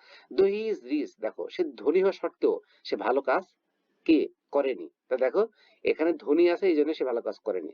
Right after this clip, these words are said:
নেগেটিভ একটু এ-, এটা পজিটিভ হলে নেগেটিভ দিয়ে দিবা। He does not work well। কেন he does not দিলাম? কারণ এখানে he আছে, থার্ড পারসন সিঙ্গুলার নাম্বার, সেই জন্য। যদি I থাকতো তাহলে কি? I do not work well। ক্লিয়ার?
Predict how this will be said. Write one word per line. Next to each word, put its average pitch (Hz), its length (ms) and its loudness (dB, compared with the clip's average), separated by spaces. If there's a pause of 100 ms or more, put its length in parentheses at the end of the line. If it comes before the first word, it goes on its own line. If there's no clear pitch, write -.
(100)
নেগেটিভ 143 300 0
একটু 147 240 0
এ-, 127 300 -4
এটা 156 120 -2
পজিটিভ 160 320 -4
হলে 170 120 0
নেগেটিভ 104 260 -4
দিয়ে 90 120 -10
দিবা। 80 160 -6 (380)
He 147 80 4
does 139 360 0
not 226 160 0 (240)
work 98 200 -4
well। 76 140 -4 (500)
কেন 156 140 2
he 175 180 0
does 147 240 -2
not 165 100 -4
দিলাম? 175 320 -4
কারণ 127 180 -2
এখানে 120 200 -6
he 123 200 -2
আছে, - 180 -4
থার্ড - 300 -12
পারসন 110 200 -4
সিঙ্গুলার 123 220 0
নাম্বার, 147 140 -2
সেই 107 120 -6
জন্য। 87 240 -6 (420)
যদি 113 260 2
I 143 40 0
থাকতো 190 380 -2
তাহলে 123 280 -2
কি? 113 160 -4 (240)
I 110 120 -2
do 107 140 -4
not 170 160 0 (260)
work - 180 -4
well। - 140 -6 (420)
ক্লিয়ার? 170 200 0